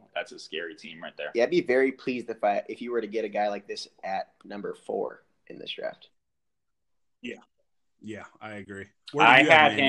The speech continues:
Speaker 1: him three. So I had Bregman one, Rendon two, Soto three, Cole four.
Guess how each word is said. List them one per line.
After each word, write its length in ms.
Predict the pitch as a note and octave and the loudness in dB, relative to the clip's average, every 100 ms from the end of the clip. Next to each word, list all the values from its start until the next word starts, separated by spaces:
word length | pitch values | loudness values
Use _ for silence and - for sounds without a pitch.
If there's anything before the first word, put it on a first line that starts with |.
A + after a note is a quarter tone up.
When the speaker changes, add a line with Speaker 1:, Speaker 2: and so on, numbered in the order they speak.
| B2+ | 2
Speaker 1:
him 20 | A2+ - | -2 -6
three. 360 | A#2 A2 F#2 F2 | -2 -2 -2 -4
So 200 | - G#2+ | 0 4
I 120 | G#2 | 4
had 160 | G#2+ A2 | 2 -2
Bregman 340 | A#2 B2+ B2 | -2 -2 -6
one, 320 | A2+ A2+ G#2+ | -4 -4 -4
Rendon 560 | G2+ G#2+ G#2 G#2 G#2+ G#2 _ | -10 -12 -10 -10 -10 -12 _
two, 400 | - G#2+ G2+ G2 | -14 -10 -8 -10
Soto 460 | F#2+ - G2+ F2+ F2+ | -14 -10 -8 -8 -12
three, 280 | - F#2+ F#2 | -14 -10 -10
Cole 320 | F2+ F#2 E2+ - | -10 -12 -12 -14
four. 240 | E2+ D#2 | -14 -14